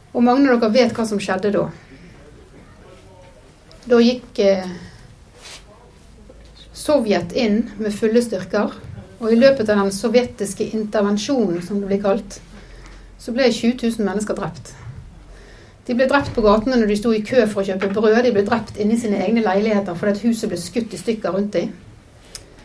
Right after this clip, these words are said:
Eh, så ble den sovjetlokale Janos Kadar, han ble innsatt som ny statsminister.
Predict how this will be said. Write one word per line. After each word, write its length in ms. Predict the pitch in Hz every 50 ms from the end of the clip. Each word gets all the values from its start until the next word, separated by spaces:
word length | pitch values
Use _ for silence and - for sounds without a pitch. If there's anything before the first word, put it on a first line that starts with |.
| - - - - - - - - - - - - - _ - - - - - - - - - - - - - - - -
Eh, 220 | 269 254 262 254
så 240 | 247 247 - 320 294 294
ble 100 | 269 262
den 160 | 240 233 226 220
sovjetlokale 880 | - 262 233 233 277 285 277 - - 233 196 190 - 226 220 214 214 214
Janos 400 | 262 262 254 240 226 196 196 - -
Kadar, 400 | - 254 247 226 214 165 165 -
han 160 | 220 226 226
ble 80 | 220 214 240
innsatt 340 | 240 226 226 - 208 208 -
som 160 | - 226 214 220
ny 100 | 233 233 214
statsminister. 920 | 214 - - 220 208 208 202 - 190 175 175 170 170 - 175 202 320 339